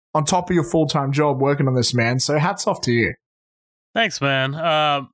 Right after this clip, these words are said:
Speaker 2: yeah, man. Like, it was just, honestly, it's just a love child.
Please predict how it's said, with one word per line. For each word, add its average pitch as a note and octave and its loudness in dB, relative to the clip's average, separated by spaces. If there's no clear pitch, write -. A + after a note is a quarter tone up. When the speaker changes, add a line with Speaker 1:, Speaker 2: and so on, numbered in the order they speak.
Speaker 2:
yeah, C4 -2
man. A3+ 0
Like, A3 -2
it G#3 0
was A3+ 2
just, - -2
honestly, A#3 -2
it's F#3+ -2
just A3 -2
a G3+ 0
love C3+ 0
child. A2 -2